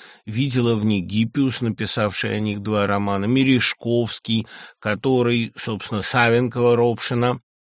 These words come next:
называл святым новой церкви, и, собственно, псевдоним Робшин, э, подарили ему Гиппиус с Мережковским, которые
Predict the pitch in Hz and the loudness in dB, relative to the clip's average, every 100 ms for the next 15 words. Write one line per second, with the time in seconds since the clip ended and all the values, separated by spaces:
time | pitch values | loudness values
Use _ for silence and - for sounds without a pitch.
0 | _ _ _ _ - 110 120 110 117 123 | _ _ _ _ -6 0 2 2 2 4
1 | 120 117 - _ _ _ _ _ _ _ | 4 2 -6 _ _ _ _ _ _ _
2 | _ _ _ _ - - - 101 107 - | _ _ _ _ -16 -4 -4 -2 -4 -2
3 | 127 127 117 - - - - 107 123 123 | 0 2 0 -6 -20 -20 -4 0 2 4
4 | 127 120 214 220 143 117 101 90 107 95 | 2 2 4 4 2 -2 -4 -2 -2 -2
5 | - - - _ - 113 98 - 110 104 | -4 -10 -20 _ -8 -6 -4 -2 0 -2
6 | 87 - _ _ _ _ _ _ - - | -4 -10 _ _ _ _ _ _ -8 -6
7 | 107 104 117 117 117 113 151 196 139 - | -4 0 2 4 4 4 6 4 4 -2
8 | 98 87 110 90 82 - 90 98 98 101 | -2 -4 -6 -8 -8 -8 -4 -2 2 2
9 | 95 90 90 87 87 92 - 80 - 95 | 0 0 -2 -4 -6 -10 -10 -12 -8 -6
10 | 92 95 - 71 78 - - 92 - 110 | -6 -6 -8 -12 -12 -12 -14 -12 -10 -4
11 | 110 110 | -2 -2